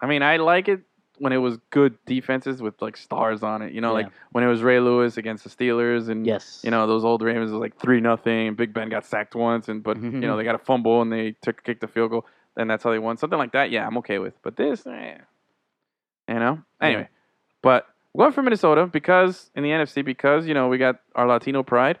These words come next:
Speaker 2: Mm-hmm.
Speaker 1: And second, Minnesota's hosting the Super Bowl. I think that'd be pretty
Speaker 2: Ah,
Speaker 1: cool.
Speaker 2: to see a Super Bowl host
Speaker 1: Yeah.
Speaker 2: playing team. Yeah.
Speaker 1: Why not? I think they could do it in the N F C. It's very winnable.
Speaker 2: What is this, fifty-one? Yes, it, no,
Speaker 1: Yeah.
Speaker 2: fifty-two.
Speaker 1: It's fifty something.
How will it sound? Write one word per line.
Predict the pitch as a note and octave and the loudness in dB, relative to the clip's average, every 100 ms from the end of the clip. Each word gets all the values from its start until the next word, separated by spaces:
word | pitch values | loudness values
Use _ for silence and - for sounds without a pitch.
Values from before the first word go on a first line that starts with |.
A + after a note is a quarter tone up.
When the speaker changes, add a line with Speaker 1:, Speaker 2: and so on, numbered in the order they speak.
| _ | _
Speaker 2:
Mm-hmm. | C3 B2+ E3 | -10 -8 -10
Speaker 1:
And | - | -6
second, | B2 F#4+ | -2 0
Minnesota's | D#4+ D#3 - E4 | 0 0 0 0
hosting | E3 D#4 - C#4+ | 0 -2 -4 -8
the | |
Super | - C3+ | -4 -4
Bowl. | A#2 A2+ G#2 _ _ _ _ _ _ | -2 -2 -4 _ _ _ _ _ _
I | C#3 | 0
think | A3+ | 4
that'd | F4 D#4 | 4 4
be | |
pretty | A3+ A3 | 4 2
Speaker 2:
Ah, | D3+ | 4
Speaker 1:
cool. | G3+ E4 - - _ | 4 2 -2 -8 _
Speaker 2:
to | G#2 | -10
see | - A2+ | -2 0
a | A2 G#2 | 2 0
Super | G2+ B2+ B2 | -4 -4 0
Bowl | A#2+ A#2 | 2 2
host | G#2+ B2 C3+ - - | 0 -4 -4 -10 -6
Speaker 1:
Yeah. | D#3+ | -2
Speaker 2:
playing | B3+ B2+ B2 | 0 0 0
team. | A#2 - A#2+ G2 | -4 -6 -6 -8
Yeah. | A#2 | -2
Speaker 1:
Why | B2 D3 | 0 0
not? | C4+ D#4 - | -2 -8 -4
I | C#3+ | -2
think | E4+ | -2
they | G4 | -4
could | B3+ G#3 | -4 -2
do | E3+ | 0
it | |
in | C4 | 0
the | A#2+ | -2
N | E3 | -2
F | D#4 | -2
C. | - C3 | -2 -2
It's | A#2+ | 0
very | B2 G#3 C#3 | 2 2 2
winnable. | B2 F#3 A2+ G#2 - _ | 0 -2 -2 -8 -12 _
Speaker 2:
What | B2+ | -6
is | B2 | -6
this, | A2 | -8
fifty-one? | B2+ - C#3 D#3+ F3+ _ _ _ | -10 -8 -6 -8 -10 _ _ _
Yes, | G2+ - | -18 -16
it, | G#2 | -10
no, | A#2+ | -4
Speaker 1:
Yeah. | B2 | -2
Speaker 2:
fifty-two. | A2+ A2+ E3+ G2+ | -4 -6 -8 -8
Speaker 1:
It's | _ | _
fifty | - F#3 - | -6 -4 -4
something. | - C3 - | -6 -8 -10